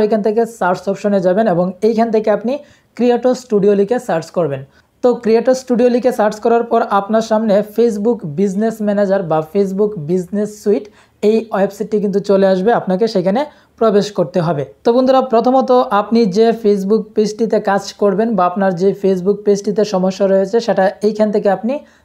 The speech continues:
সিলেক্ট করে নেবেন, যদি আপনার অন্যান্য Facebook পেজ থাকে। তো পেজটি সিলেক্ট করার পর এখন আপনি এইখান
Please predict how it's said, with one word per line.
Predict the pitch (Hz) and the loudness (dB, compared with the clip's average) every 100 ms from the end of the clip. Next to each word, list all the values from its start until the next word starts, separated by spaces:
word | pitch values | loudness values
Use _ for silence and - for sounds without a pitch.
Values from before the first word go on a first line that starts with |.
| - - | -12 -2
সিলেক্ট | 214 208 208 208 | 0 0 -2 2
করে | 196 185 | 2 2
নেবেন, | 170 226 233 | 2 2 2
যদি | 214 214 | 2 2
আপনার | 220 220 - 214 | 2 0 -2 -2
অন্যান্য | 208 202 202 202 | 0 2 0 0
Facebook | 190 170 175 170 | 0 0 -4 -2
পেজ | 190 180 - | 0 0 0
থাকে। | 170 143 131 - _ _ - | -2 -2 -6 -10 _ _ -2
তো | 226 226 | 0 2
পেজটি | 226 - 254 240 | 0 0 -2 0
সিলেক্ট | 214 226 226 | 0 0 2
করার | 240 240 233 | 2 2 2
পর | 214 214 208 | 0 0 -2
এখন | 220 214 | 0 0
আপনি | 214 220 196 | 0 0 0
এইখান | 202 | 0